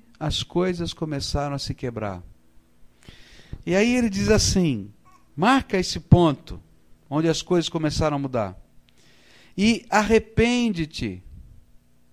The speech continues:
dá meia volta, volta aquelas coisas."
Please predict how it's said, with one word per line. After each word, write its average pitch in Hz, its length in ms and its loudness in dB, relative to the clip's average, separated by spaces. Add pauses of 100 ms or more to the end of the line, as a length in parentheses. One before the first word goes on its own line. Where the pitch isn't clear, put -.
(280)
dá 143 200 -2
meia 190 340 -4
volta, 143 840 -6 (1080)
volta 165 680 -2
aquelas 151 460 -8
coisas." 139 840 -8